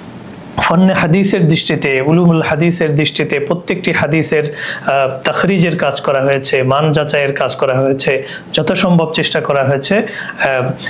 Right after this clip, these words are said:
যেই, আহ, রেওয়ায়াতগুলো দিয়ে, যেই রেওয়ায়াতগুলো কাবেল ইস্তেদলাল এবং দলিল যোগ্য, সেই রেওয়ায়াতগুলো দিয়ে দলিল পেশ করার জন্য। এবং সাথে সাথে আধুনিক বিজ্ঞানের যে পর্যালোচনা, যেই, আহ, গবেষণা, সেই বিষয়গুলিও যেগুলো কোরআন ও হাদিসের সাথে,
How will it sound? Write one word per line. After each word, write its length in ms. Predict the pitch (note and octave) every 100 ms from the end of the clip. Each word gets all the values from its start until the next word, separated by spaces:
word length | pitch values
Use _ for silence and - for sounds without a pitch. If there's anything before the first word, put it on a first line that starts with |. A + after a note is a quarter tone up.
| - D3+
যেই, 360 | D#3 D#3 D3 D3 - -
আহ, 220 | C#3+ B2+ B2+
রেওয়ায়াতগুলো 580 | E3 G3 F#3+ G3 G#3+
দিয়ে, 440 | F#3+ F#3+ D3 D3+ - -
যেই 160 | D#3+ E3+
রেওয়ায়াতগুলো 500 | D#3+ E3+ E3+ F#3+ F#3
কাবেল 400 | F3+ D#3 D#3 D#3
ইস্তেদলাল 640 | C3+ C3+ C#3 B2 B2 A#2+
এবং 260 | B2+ D3 C#3+
দলিল 380 | E3 F3 G3 E3
যোগ্য, 460 | E3+ D#3 - D#3+ G#3+
সেই 200 | G3 E3
রেওয়ায়াতগুলো 520 | D#3 D3 C3+ C#3 C3+
দিয়ে 300 | C3+ E3+ C4+ - - -
দলিল 300 | D#3 D3+ C3+
পেশ 140 | C3+ -
করার 280 | A#2+ A2+
জন্য। 240 | A#2 A#2 A#2 - - -
এবং 200 | F#3 A3+
সাথে 260 | - G3 G#3+
সাথে 300 | F3+ F3 F#3
আধুনিক 420 | E3 E3 F#3 E3+
বিজ্ঞানের 460 | E3 D#3 E3+ D#3+ D3+
যে 120 | D#3
পর্যালোচনা, 840 | D3+ C#3+ C#3 C#3+ C#3 C#3 B2+ B2 B2 - - -
যেই, 340 | D3 D3 C#3+ D3
আহ, 140 | C3+
গবেষণা, 580 | C3 D#3+ F#3 - C#3 A#2+
সেই 200 | A2+ G3
বিষয়গুলিও 800 | E3+ E3+ E3 D3 D3 F3 A3+ C#4 -
যেগুলো 400 | D#3 D3+ D3+ D3+
কোরআন 300 | E3+ D#3+ D3+
ও 60 |
হাদিসের 420 | D3 D3 E3 F3 D#3+
সাথে, 460 | - C#3 D3+ C#3